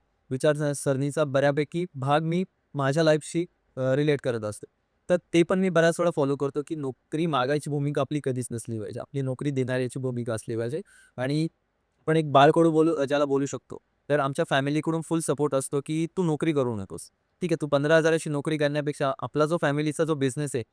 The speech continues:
असाच कुठला तरी तू दुसरा एक बिझनेस टाक, जेणेकरून पंधरा हजार तू दिवसाला कमवू शकते. पंधरा हजारामध्ये तू आजच्या जमान्यामध्ये काय करू शकतो, पंधरा हजाराची जी नोकरी आहे तुला, ठीक आहे,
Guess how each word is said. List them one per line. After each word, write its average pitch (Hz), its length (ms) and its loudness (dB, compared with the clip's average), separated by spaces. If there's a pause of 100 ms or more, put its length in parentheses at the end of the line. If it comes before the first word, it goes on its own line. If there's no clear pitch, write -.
(260)
असाच 143 280 -2
कुठला 170 260 2
तरी 165 160 0
तू 175 60 -2
दुसरा 160 260 0
एक 147 140 0
बिझनेस 143 400 -4
टाक, 123 160 -2 (380)
जेणेकरून 165 360 0
पंधरा 165 320 4
हजार 180 200 4
तू 196 60 2
दिवसाला 165 380 4
कमवू 139 240 0
शकते. - 280 -8 (420)
पंधरा 151 280 2
हजारामध्ये 165 420 0 (360)
तू 165 180 0 (100)
आजच्या 135 260 0
जमान्यामध्ये 160 480 0
काय 165 180 6
करू 135 160 0
शकतो, 127 260 -10
पंधरा 131 420 0
हजाराची 131 480 -2
जी 139 80 -4
नोकरी 135 300 -4
आहे 113 140 -2
तुला, 80 120 -12 (460)
ठीक 175 120 0
आहे, - 140 -6